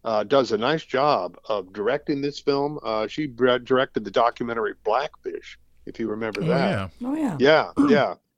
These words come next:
Speaker 1: And what she really builds on, now, a couple of things that I like about this film. One is it's, you'd think that, okay, you get all these people up there and you're gonna get all this moralizing about, you know, oh, the conditions of life and all of this jazz. And, but it really keeps the moralizing, uh, to a minimum.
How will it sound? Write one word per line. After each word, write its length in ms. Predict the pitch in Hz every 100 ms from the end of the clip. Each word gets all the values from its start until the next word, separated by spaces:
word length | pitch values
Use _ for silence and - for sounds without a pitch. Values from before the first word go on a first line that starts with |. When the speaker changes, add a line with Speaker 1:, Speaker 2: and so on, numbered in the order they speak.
| _
Speaker 1:
And 320 | 143 143 139
what 220 | 135 180 -
she 140 | 175
really 280 | 156 214 156
builds 460 | 104 165 247 190
on, 200 | 139 110
now, 140 | 120 135
a 80 | 151
couple 280 | - 247 -
of 60 | -
things 260 | 185 170
that 100 | 147
I 80 | 110
like 320 | 117 170 220
about 280 | 127 107 98
this 200 | 101 -
film. 240 | 120 98
One 320 | 107 180 185 127
is 180 | 113
it's, 280 | 120 113 - - _ _ _
you'd 180 | 156 160
think 200 | 240 233
that, 100 | 185
okay, 260 | 156 - 131
you 80 | 123
get 160 | 151
all 140 | 151 151
these 180 | 151
people 400 | - 143 143 143
up 140 | 139 -
there 380 | 123 127 127 131
and 100 | 131
you're 100 | 127
gonna 200 | 135 123
get 160 | 131
all 140 | 127 127
this 160 | 123
moralizing 800 | 127 139 165 127 104 92 92 - -
about, 340 | - 95 92
you 60 | 104
know, 60 | 92
oh, 440 | 117 120 123 120 120
the 80 | 123
conditions 600 | 127 117 120 135 117 110
of 80 | 101
life 640 | 104 107 107 104 101 -
and 100 | 107 101
all 220 | 101 104
of 60 | 104
this 180 | 117 127
jazz. 360 | - 90 87
And, 120 | 98 92 - _ _ _ _
but 160 | 135 135
it 120 | 135
really 220 | 165 214
keeps 300 | - 202 180
the 100 | -
moralizing, 880 | 120 131 165 147 120 117 107 113 107 107
uh, 180 | 107 101
to 140 | - 110
a 20 |
minimum. 500 | 110 135 170 196